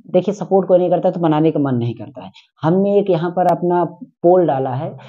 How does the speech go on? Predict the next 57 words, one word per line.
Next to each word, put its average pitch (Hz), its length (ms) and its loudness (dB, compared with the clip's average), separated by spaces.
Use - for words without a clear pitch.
कि 170 80 -2
यहाँ 165 180 -2
पर 185 100 -2
हमारे 156 320 -2
channel 160 260 -2
पर 165 360 -6
किस 185 520 -2
कैटेगरी 160 400 2
के 185 320 -2
स्टूडेंट 160 580 4
यहाँ 131 280 -6
पर 147 80 -2
विजिट 123 300 -2
कर 110 140 -8
रहे 98 120 -10
हैं। 98 80 -12
तो - 400 -12
हमने 185 200 2
देखा 180 240 0
वहाँ 160 200 -4
पर 170 160 -4
ट्वेल्थ 175 380 2
क्लास 139 300 0
के 147 100 -2
ज़्यादा 127 320 0
से 120 60 -8
ज़्यादा 131 240 -2
स्टूडेंट 160 420 -2
हैं 202 180 -4
और 147 360 -2
other 190 220 2
हमने 156 240 0
उसमें 151 260 -2
ऑप्शन 139 340 -2
डाला 127 240 -2
था 127 120 -10
कि 160 100 -6
other 160 280 -2
किस 143 140 -8
क्लास 127 340 -6
के - 60 -8
हैं, 131 140 -10
मतलब 151 340 -4
other 156 180 2
का 135 60 -6
हैं, 117 200 -8
या 135 100 0
तो 135 100 -2
ना 147 120 2
तो 147 100 -2
नाइन्थ 143 340 -2
में 156 120 -2
है, 156 100 -4
टेंथ 151 300 -2
में 151 160 -2
है, 151 200 -6
इलेवंथ 131 480 -2